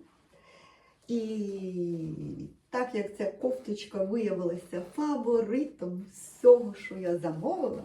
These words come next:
мені вона дуже подобається, дуже зручна викройка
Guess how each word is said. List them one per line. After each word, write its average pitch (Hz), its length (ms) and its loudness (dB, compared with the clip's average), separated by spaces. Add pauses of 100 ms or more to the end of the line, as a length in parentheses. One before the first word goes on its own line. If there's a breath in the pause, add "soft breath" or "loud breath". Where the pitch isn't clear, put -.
(120)
мені 160 160 -10
вона 165 220 -8
дуже 151 480 -4
подобається, 180 760 -6 (540 loud breath)
дуже 156 460 -2
зручна 151 520 -6
викройка 156 720 -4